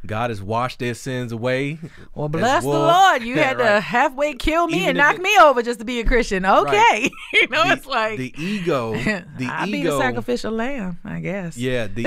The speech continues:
Speaker 2: <laughs>
Speaker 1: ego is looking at it like, "You still owe me."
Speaker 2: Right, right. Like, I am deserving of some
Speaker 1: Yeah.
Speaker 2: sort of recompense of some sort. It's like
Speaker 1: Exactly,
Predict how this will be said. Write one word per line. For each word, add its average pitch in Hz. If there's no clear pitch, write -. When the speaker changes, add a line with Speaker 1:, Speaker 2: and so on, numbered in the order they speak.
Speaker 2:
<laughs> -
Speaker 1:
ego 156
is 123
looking 131
at 120
it 117
like, 107
"You 147
still 139
owe 117
me." 120
Speaker 2:
Right, 151
right. 151
Like, 165
I 202
am 180
deserving 170
of 143
some 135
Speaker 1:
Yeah. 110
Speaker 2:
sort 156
of 143
recompense 196
of 160
some 165
sort. 143
It's 131
like 160
Speaker 1:
Exactly, 120